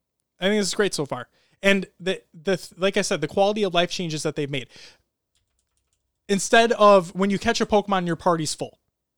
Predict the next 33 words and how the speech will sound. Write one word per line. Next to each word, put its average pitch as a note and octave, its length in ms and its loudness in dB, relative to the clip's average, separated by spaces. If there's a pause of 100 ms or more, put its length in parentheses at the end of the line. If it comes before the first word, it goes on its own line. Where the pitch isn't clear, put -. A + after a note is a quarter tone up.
(160)
right? E3 280 2 (280)
Instead G#3+ 300 2
of G#3+ 100 0
the G3+ 60 -4
Pokemon G3 380 0
being F3+ 180 -4
immediately F3 480 -2
sent F3+ 240 -6
to F3 40 -12
the D#3+ 80 -6
box D#3 300 -4
automatically, D#3+ 640 -4 (420)
you G#3+ 180 2
can A3 200 -2
now G3+ 240 4 (180)
add G#3 220 4
it G3 140 -2
to - 140 -2
your G3+ 180 2
party F#3 580 0 (400)
immediately G3+ 600 2
after F#3 360 -2
it's E3+ 140 -6
been D#3 180 -6
caught, D3+ 440 -2 (420)
or A3 220 10
you G3+ 100 2
can F3 160 -4
send D#3+ 240 -4
it C#3 80 -12
to D3 100 -8
your C3 80 -6
box. A2+ 400 -12